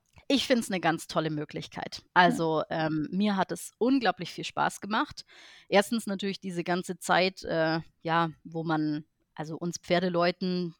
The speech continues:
Speaker 1: geht natürlich nie die Arbeit aus, weil versorgt werden wollen sie trotzdem. Aber,
Speaker 2: Mhm.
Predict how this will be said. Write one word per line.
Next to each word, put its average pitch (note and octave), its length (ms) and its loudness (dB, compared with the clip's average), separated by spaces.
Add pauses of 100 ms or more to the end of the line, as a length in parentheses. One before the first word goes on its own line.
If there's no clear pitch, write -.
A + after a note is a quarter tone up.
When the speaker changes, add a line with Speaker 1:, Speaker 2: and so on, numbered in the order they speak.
Speaker 1:
geht F3+ 200 -2
natürlich F3 360 -2
nie F3+ 120 0
die D#3+ 120 0
Arbeit F3 320 -2
aus, G3+ 280 -4
weil D#3 120 -4
versorgt D#3 480 -4
werden E3 280 -2
wollen D#3+ 220 -2
sie D#3 100 -6
trotzdem. - 580 -6
Aber, D#3+ 340 -2
Speaker 2:
Mhm. G3+ 320 -4